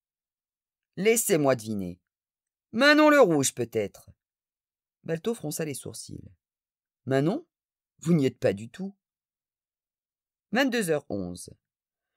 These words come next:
Maud vint leur ouvrir au quatrième coup de sonnette. Elle tendit à Abel un sourire fatigué, poussa un profond soupir et nettoya ses lunettes avec sa polaire. Commandant Hamelin,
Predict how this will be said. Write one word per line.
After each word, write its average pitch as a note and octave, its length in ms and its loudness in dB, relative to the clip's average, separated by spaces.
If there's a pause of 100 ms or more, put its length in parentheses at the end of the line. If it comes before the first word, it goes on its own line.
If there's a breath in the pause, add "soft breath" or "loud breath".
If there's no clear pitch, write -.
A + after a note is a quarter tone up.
(180)
Maud B3 240 4
vint A3+ 120 2
leur F#3 180 6
ouvrir G#3 300 0
au F3+ 80 2
quatrième F3+ 420 -2
coup F3 120 -10
de - 80 -12
sonnette. A2 520 -6 (320)
Elle A#2 160 -10
tendit D3 320 0
à C#3 160 6
Abel E3 280 4
un C3+ 60 2
sourire B2+ 340 -6
fatigué, - 540 -8 (280)
poussa G3+ 340 2
un G#3+ 60 0
profond F3+ 300 -8
soupir G3 420 -6
et D#3 120 2
nettoya C#3+ 400 0
ses D#3 120 -6
lunettes B2 320 -6
avec G#2 160 -4
sa G#2 120 -6
polaire. D#2 560 -10 (1000)
Commandant G#3 560 2
Hamelin, A#2+ 480 -6